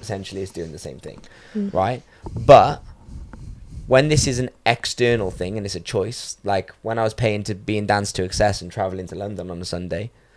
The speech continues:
Speaker 1: I would go.
Speaker 2: Mm.
Speaker 1: You know what I mean? Like, if I paid for my megabus to London, I'd get on that fucking megabus.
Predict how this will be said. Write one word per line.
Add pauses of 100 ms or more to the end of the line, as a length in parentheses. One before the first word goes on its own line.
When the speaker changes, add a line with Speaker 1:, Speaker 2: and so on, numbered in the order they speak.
(680)
Speaker 1:
I
would
go. (280)
Speaker 2:
Mm. (320)
Speaker 1:
You
know
what
I
mean?
Like, (300)
if
I
paid
for
my
megabus
to
London, (120)
I'd
get
on
that
fucking
megabus.